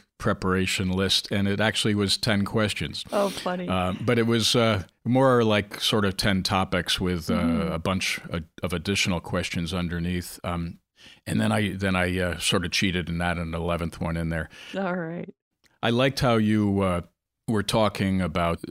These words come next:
Speaker 1: he asked you about the most inspirational leaders in the world today, and you commented on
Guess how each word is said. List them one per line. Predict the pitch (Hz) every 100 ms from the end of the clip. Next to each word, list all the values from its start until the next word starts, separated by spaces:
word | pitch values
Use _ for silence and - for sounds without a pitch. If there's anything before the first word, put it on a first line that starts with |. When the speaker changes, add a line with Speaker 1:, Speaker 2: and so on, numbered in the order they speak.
| -
Speaker 1:
he | 98 101 101
asked | 92 - 98
you | 90
about | 87 85 -
the | 87
most | 92 92 92
inspirational | 92 - 87 90 - 85 80
leaders | 87 87 85 80 76 - - - - _ _
in | - 90
the | 85
world | 87 87 87
today, | - 87 85 82 82 82 80 - _ _ _ _ _ _ _
and | 80 82
you |
commented | 82 92 92 90 90 - 82
on | 82 85 82